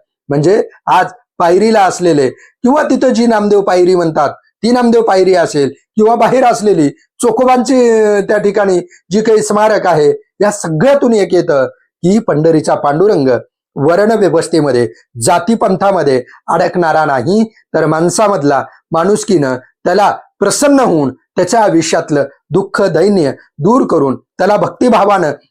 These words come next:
आपलं मानून त्याच्या घरी जाऊन काम करणारा आहे. मग तो सावत्याच्या मळ्यामध्ये जाऊन पाणी देतो, चोकोबाची ढोरं ओढतो किंवा त्यांनी नामदेवाला जाऊन मदत केलेली, ह्या सगळ्याच्या अडीअडचणीला धावून जाणारा पांडुरंग आहे.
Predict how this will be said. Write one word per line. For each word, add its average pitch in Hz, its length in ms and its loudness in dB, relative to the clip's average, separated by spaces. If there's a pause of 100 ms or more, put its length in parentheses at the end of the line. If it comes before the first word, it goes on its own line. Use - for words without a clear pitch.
(140)
आपलं 233 340 0
मानून 151 340 0
त्याच्या 190 500 -4
घरी 202 240 2
जाऊन 165 260 0 (240)
काम 170 200 0
करणारा 156 440 0
आहे. 135 320 -2 (240)
मग 156 220 -2
तो 185 100 0
सावत्याच्या 170 600 0 (320)
मळ्यामध्ये 202 420 2
जाऊन 214 220 0
पाणी 196 340 0
देतो, 143 460 0 (160)
चोकोबाची 196 560 0
ढोरं 202 400 2
ओढतो 165 380 0
किंवा 233 500 -2
त्यांनी 240 460 0 (260)
नामदेवाला 254 600 2
जाऊन 214 360 2
मदत 196 260 0 (100)
केलेली, 175 360 2
ह्या - 440 -6
सगळ्याच्या 190 680 -2 (260)
अडीअडचणीला 175 800 0
धावून 160 300 -2
जाणारा 170 400 0 (280)
पांडुरंग 170 460 0
आहे. 151 400 0